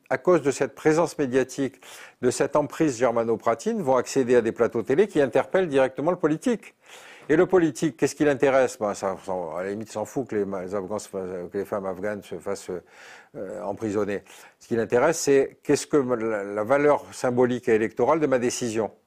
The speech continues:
Voilà. Donc, euh, si effectivement, t'as l'impression que, euh, interpellé par un homme qui rentre de sur place, euh, et qui va dire, euh, « Mais non, il faut faire quelque chose, », et cetera, que tu ne fais rien, ben, t'apparais comme une lavette, tu vois. Bon.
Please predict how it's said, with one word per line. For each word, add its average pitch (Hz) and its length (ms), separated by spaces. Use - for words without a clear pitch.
Voilà. 107 280
Donc, - 240
euh, 87 60
si - 200
effectivement, 135 680
t'as 123 140
l'impression 117 480
que, - 120
euh, 95 520
interpellé 120 720
par 107 240
un 110 140
homme 120 180
qui 113 140
rentre 110 320
de 101 80
sur - 180
place, 110 440
euh, 92 200
et 87 60
qui 101 120
va 95 140
dire, 95 360
euh, « 85 360
Mais 90 180
non, 101 360
il 87 100
faut 92 160
faire 87 180
quelque - 200
chose, », 98 220
et 87 120
cetera, 101 240
que - 60
tu 98 120
ne 87 60
fais 104 140
rien, 151 280
ben, 107 160
t'apparais 104 400
comme 107 160
une 101 120
lavette, 120 380
tu - 100
vois. 82 260
Bon. - 80